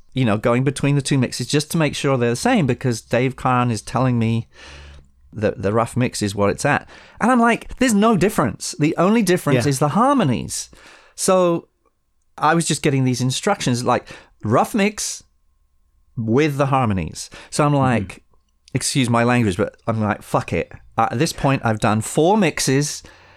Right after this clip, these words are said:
Speaker 1: and they're, they've come so like the rough mix. I'm going to actually send them the actual rough mix
Speaker 2: Mm-hmm.
Speaker 1: with the choruses edited in, with the harmonies, 'cause that was the big difference. So I send Dave Kahn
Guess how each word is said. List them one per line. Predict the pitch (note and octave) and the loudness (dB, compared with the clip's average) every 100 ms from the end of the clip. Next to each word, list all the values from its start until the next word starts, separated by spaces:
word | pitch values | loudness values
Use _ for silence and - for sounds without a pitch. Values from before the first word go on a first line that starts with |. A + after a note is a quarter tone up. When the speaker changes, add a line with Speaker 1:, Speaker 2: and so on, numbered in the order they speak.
| - | -8
Speaker 1:
and | - C3 B2+ | -2 2 2
they're, | B2+ B2+ - | 2 0 0
they've | C3+ B2+ - | 0 0 -2
come | D3+ | -2
so | D3 - - G3+ | 0 0 2 4
like | A3 E3+ D3+ | 4 2 2
the | |
rough | C#3 C3+ | 0 0
mix. | C#3+ - - - - - | -2 -4 -10 -20 -10 -2
I'm | C#3 C#3 | 0 2
going | C3+ D3+ G3 | 2 4 2
to | G3 - - | 2 -2 -2
actually | D3 - - F3 G3 | -4 -4 -4 -2 -2
send | - - C3+ G#2+ | -2 -2 0 -2
them | E2 D#2 F#2+ - _ _ _ - | -4 -6 -8 -12 _ _ _ -2
the | - - | -2 0
actual | G3+ - D#3+ C3 | -2 -2 -2 0
rough | B2 B2 | 0 0
mix | A2+ G2 - - - G2+ | -2 -2 -4 -12 -10 -8
Speaker 2:
Mm-hmm. | F#2 G2 F2 D#3+ C#3+ | -8 -6 -8 -4 0
Speaker 1:
with | C#3 B2 | 0 0
the | |
choruses | B2+ G3 A3+ G#3+ - C#3+ | -2 2 2 2 0 0
edited | A#2+ A2 G2 G#2+ | 0 0 -2 -2
in, | G2 F2 B2+ D#3+ _ - | -2 -2 -4 -6 _ -4
with | A#2+ A2 | -2 0
the | B2+ | 2
harmonies, | F#3 F#3 B2 F#2+ - | 2 2 2 0 -2
'cause | C3 | 0
that | F3+ | 0
was | E3+ C#3 | 0 0
the | C3+ | 0
big | D3 C3+ A2 | 0 0 -2
difference. | B2 - - - - - _ _ _ _ | -4 -4 -10 -10 -14 -16 _ _ _ _
So | - D#3 D3 | -2 0 0
I | D#3+ | 0
send | - - F3+ G3+ A#3 - | -2 0 2 2 0 -2
Dave | C#3+ D3 C3+ | 0 0 -2
Kahn | - B2+ B2+ | -2 0 0